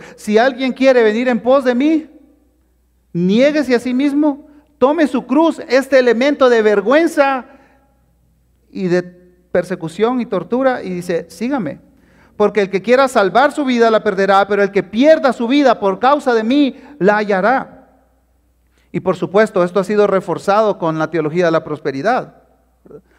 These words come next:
donde hacemos negocios con Dios. Es una muestra, la teología de la prosperidad es una muestra de que vivimos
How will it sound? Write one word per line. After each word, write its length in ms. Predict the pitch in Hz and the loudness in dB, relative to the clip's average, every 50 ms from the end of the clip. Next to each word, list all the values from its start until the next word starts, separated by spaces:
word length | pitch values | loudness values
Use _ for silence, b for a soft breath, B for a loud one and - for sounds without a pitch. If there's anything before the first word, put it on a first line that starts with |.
| _ _ - | _ _ -8
donde 220 | - 185 170 180 | -6 -4 -2 -2
hacemos 340 | 165 170 208 214 214 214 196 | -2 -2 -4 -4 -2 -4 -2
negocios 520 | 196 180 165 208 262 285 - 262 208 185 | -4 -2 0 2 0 0 0 -2 -4 -4
con 160 | - 190 165 | -4 -6 -4
Dios. 400 | 151 156 147 131 123 - - - _ _ _ _ _ _ _ _ _ _ _ _ _ _ _ _ _ _ _ _ _ _ _ _ _ _ _ _ _ _ _ _ _ _ _ _ _ _ _ _ _ _ _ - | -2 -2 -2 -2 -4 -8 -16 -20 _ _ _ _ _ _ _ _ _ _ _ _ _ _ _ _ _ _ _ _ _ _ _ _ _ _ _ _ _ _ _ _ _ _ _ _ _ _ _ _ _ _ _ -10
Es 120 | 202 190 | -6 -4
una 200 | 262 269 269 254 | -2 0 0 0
muestra, 600 | 220 214 240 285 311 302 302 - 190 175 170 170 | 2 2 2 2 2 0 -2 -2 0 0 2 2
la 140 | 180 175 170 | 0 -2 -2
teología 340 | 185 190 185 185 202 233 247 | -4 -4 -4 0 0 0 2
de 60 | 247 | 0
la 80 | 247 | 0
prosperidad 400 | 190 - 208 - 220 196 214 226 | -2 -6 -4 -4 -2 0 0 0
es 100 | 233 226 | 0 -2
una 160 | 247 240 240 226 | -2 -2 -2 -2
muestra 840 | 208 202 240 302 330 - - - - 180 175 180 175 180 - - - | -2 0 0 0 0 0 -4 -6 -2 0 0 0 -2 -4 -12 -8 -4
de 100 | - 196 | -2 -2
que 120 | 196 208 208 | -2 -4 -6
vivimos 600 | 196 196 196 233 277 277 247 240 226 220 240 | -8 -6 -2 -2 0 2 2 2 0 0 -4